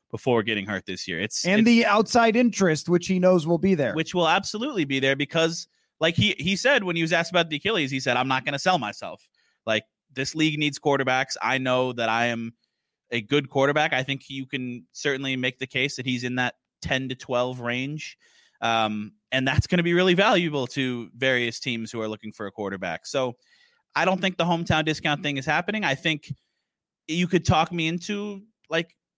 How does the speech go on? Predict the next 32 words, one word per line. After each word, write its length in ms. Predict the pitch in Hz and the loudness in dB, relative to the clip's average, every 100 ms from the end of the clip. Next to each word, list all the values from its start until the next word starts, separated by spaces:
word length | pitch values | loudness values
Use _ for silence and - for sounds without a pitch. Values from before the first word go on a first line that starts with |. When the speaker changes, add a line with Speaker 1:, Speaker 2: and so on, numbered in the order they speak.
| _ | _
Speaker 1:
two 200 | - 185 | -4 -2
years, 460 | 190 190 185 196 190 | 0 2 2 2 0
forty 340 | - 180 185 | -8 -6 -4
million, 540 | 180 175 185 208 208 220 | -4 -6 -8 -10 -10 -10
something 340 | - 190 190 185 | -2 -2 -2 -2
like 180 | 175 | 0
that. 180 | 180 208 | 2 2
And 100 | 185 | 2
that 120 | 156 165 | 2 2
would 120 | 156 | 2
be, 380 | 160 151 143 - _ _ _ _ _ - | 2 2 0 -4 _ _ _ _ _ -8
have 220 | 170 147 | -6 -4
to 80 | 143 | -2
be 120 | 135 | -2
the 140 | 127 131 | 0 0
absolute 420 | 139 - 131 123 | 0 -4 -6 -2
upper 240 | 127 127 | -4 -4
echelon 640 | 110 107 104 92 87 85 - _ _ _ - | -6 -6 -8 -10 -10 -12 -18 _ _ _ -2
of 160 | 156 | 0
it 160 | 127 - | 0 -2
for 180 | 131 117 | -2 0
the 100 | 110 | 0
Vikings, 520 | 113 107 107 104 - | -2 -2 -6 -8 -10
because 500 | 110 - 123 113 104 | -12 -6 -2 0 0
that 240 | 110 98 | -2 -2
is 100 | 104 | -4
still 520 | - - 131 131 127 - _ _ _ | -6 -2 2 2 0 -6 _ _ _
a 100 | 117 | -8
very 340 | 110 131 139 127 | -2 0 2 2
big 260 | 123 113 | 0 -2
figure 600 | - 120 107 107 101 107 - | -4 -6 -4 -4 -4 -6 -10
with, 380 | 104 107 - | -10 -10 -12